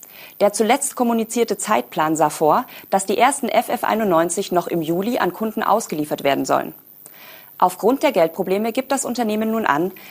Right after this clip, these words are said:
mit den Auslieferungen im dritten oder vierten Quartal zweitausendzweiundzwanzig beginnen zu wollen.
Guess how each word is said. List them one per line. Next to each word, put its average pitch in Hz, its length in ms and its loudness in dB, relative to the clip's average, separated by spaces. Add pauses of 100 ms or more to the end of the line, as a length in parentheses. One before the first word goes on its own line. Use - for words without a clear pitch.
mit 208 160 -2
den 247 140 2
Auslieferungen 202 720 0
im 180 120 0
dritten 214 460 0
oder 196 220 4
vierten 220 340 -2
Quartal 165 460 0
zweitausendzweiundzwanzig 175 1200 0
beginnen 160 320 0
zu - 160 -8
wollen. - 280 -2